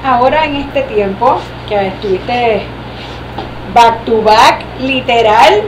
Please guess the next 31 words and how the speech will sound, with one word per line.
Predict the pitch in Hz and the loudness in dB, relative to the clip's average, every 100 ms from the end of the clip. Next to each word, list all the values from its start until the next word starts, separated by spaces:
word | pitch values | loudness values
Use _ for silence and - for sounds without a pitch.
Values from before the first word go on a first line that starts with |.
| - - | -4 0
prendía | 254 233 214 214 262 285 285 285 - - | 2 2 -2 2 6 6 6 0 -6 -4
X | 247 247 254 262 | 0 0 -2 -4
programa, | 254 233 220 233 311 349 339 349 392 - - - - | 0 2 6 6 4 4 0 -2 -4 -10 -14 -14 -2
eh, | 240 226 220 | 2 4 2
con | 214 208 202 | 0 -2 0
todo | 208 214 262 | 2 4 4
lo | 254 | 4
nuevo | 240 226 262 277 - - - 202 | 0 2 2 2 -2 -10 -8 0
del | 226 226 | 0 2
covid | 202 196 208 285 330 - 254 | 2 4 2 0 -4 -6 -6
y | 247 | -2
demás, | 214 190 202 196 - - - - - | 0 0 -2 -4 -6 -12 -14 -14 -2
eh, | 220 208 | 2 4
orientándote, | 220 220 214 196 - 214 220 254 285 262 220 | 4 4 2 -2 2 2 2 0 0 0 0
vi | 220 233 | 0 0
obviamente | 254 233 220 254 262 - | -2 -2 -4 -4 -4 -6
pues | 247 226 | -8 -4
lo | 220 | -4
que | 220 | -2
te | 208 | -4
encanta, | 190 220 220 233 269 254 214 202 | -4 -4 -4 -2 2 2 2 -2
eh, | 202 | -4
facilitando, | 208 196 208 196 196 202 220 247 277 277 - - - | -4 -4 -2 0 0 -2 0 0 0 -2 -10 -14 -6
eh, | 226 208 196 190 | 0 2 2 0
tanto | 196 190 202 | -2 0 0
en | |
las | 185 180 | 0 -2
redes | 196 254 320 - | 0 2 0 0
con | 233 202 202 196 190 | -2 -2 -4 -4 -4
diferentes | 190 185 175 233 | -4 -4 -4 -4
noticias. | 220 196 233 285 285 269 | -4 -6 -6 -6 -4 -4